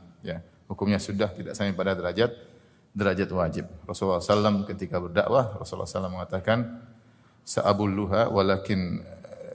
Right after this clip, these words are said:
eh, iya lakum rah-, rahimun sa'abulluha bibalaliha." Eh, sungguhnya <clears throat> aku tetap punya rahim dengan kalian, wahai kaum Quraisy, dan aku akan membahasi-, membasahinya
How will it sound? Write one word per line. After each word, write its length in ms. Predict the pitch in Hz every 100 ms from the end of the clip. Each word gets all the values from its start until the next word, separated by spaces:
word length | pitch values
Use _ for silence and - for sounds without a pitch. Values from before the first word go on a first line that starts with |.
| - - -
eh, 480 | 104 104 95 - 107
iya 80 | 98
lakum 400 | 98 - 95 90
rah-, 160 | 101 98
rahimun 480 | 110 107 120 127 139
sa'abulluha 1120 | - - - 98 101 101 98 101 101 - -
bibalaliha." 800 | 107 92 95 98 92 95 87 82 - - - - _ _ _ _ _ _ -
Eh, 340 | - 101 95 98
sungguhnya 720 | 92 107 104 101 107 107 110 -
<clears throat> 300 | 151 - 117
aku 160 | 120
tetap 320 | 107 101 104 107
punya 160 | 104
rahim 240 | 101 104 101
dengan 240 | 95 95
kalian, 480 | 92 92 104 101 95
wahai 480 | 87 92 87 82 -
kaum 320 | 92 92 92
Quraisy, 480 | 95 101 123 - -
dan 160 | 95
aku 160 | 101 101
akan 320 | 98 98 95
membahasi-, 480 | 95 90 - 107 104
membasahinya 720 | 101 98 92 92 101 110 139